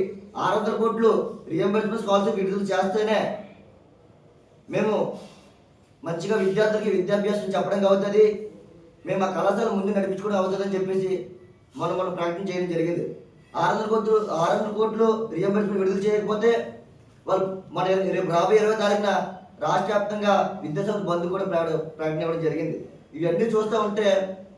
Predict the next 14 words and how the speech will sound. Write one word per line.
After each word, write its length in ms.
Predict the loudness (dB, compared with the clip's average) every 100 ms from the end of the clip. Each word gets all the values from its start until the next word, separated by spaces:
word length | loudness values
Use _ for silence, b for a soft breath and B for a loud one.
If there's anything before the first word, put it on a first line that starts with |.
| -16
విద్యాశాఖ 460 | -10 -4 -2 0 0
మంత్రి 280 | -2 0 2
గారు 120 | 2
ఎక్కడ 200 | 0 -2
కూడా 160 | -2
విద్యా 240 | -4 -4 -2
వ్యవస్థను 340 | -2 -2 -6
బలోపేతం 440 | -4 -4 -4 -6 -8
చేసే 160 | -6
విధంగా 280 | -6 -4 -6
మనకు 220 | -6 -6
కనిపించడం 500 | -8 -8 -6 -4 -2
లేదు. 200 | -4 -4 -8 -10 -16 -20 -20 -20 -16 -4
కాబట్టి 380 | -2 0 2